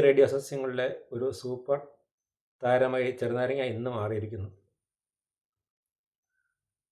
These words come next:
കേരളത്തിൽ വർഷത്തിൽ ഏതാണ്ട് എല്ലാ കാലത്തും ലഭിക്കുന്ന ചെറുനാരങ്ങയെ ഒരു പാനീയമായും അച്ചാറായും മാത്രമേ മലയാളികൾ ഇന്ന് പ്രയോജനപ്പെടുത്തുന്നുള്ളൂ. പക്ഷേ ആരോഗ്യ, സൗന്ദര്യ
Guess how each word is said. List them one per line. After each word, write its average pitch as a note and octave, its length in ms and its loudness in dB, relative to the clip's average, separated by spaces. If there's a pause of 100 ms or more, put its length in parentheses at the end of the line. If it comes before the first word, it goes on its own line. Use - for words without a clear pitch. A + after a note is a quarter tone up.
(800)
കേരളത്തിൽ C#3 400 6 (180)
വർഷത്തിൽ C#3+ 360 2
ഏതാണ്ട് D3 220 0
എല്ലാ C3 260 0 (100)
കാലത്തും C#3+ 320 -2
ലഭിക്കുന്ന C3 480 -6
ചെറുനാരങ്ങയെ B2 760 -6 (840)
ഒരു C3+ 220 8
പാനീയമായും C#3 720 4 (200)
അച്ചാറായും C#3+ 600 2
മാത്രമേ C3 380 -2 (500)
മലയാളികൾ A#2+ 540 -2
ഇന്ന് C#3 200 -4 (120)
പ്രയോജനപ്പെടുത്തുന്നുള്ളൂ. A#2 720 -8
പക്ഷേ G#2 300 -10 (800)
ആരോഗ്യ, C3+ 500 2 (400)
സൗന്ദര്യ C3 540 2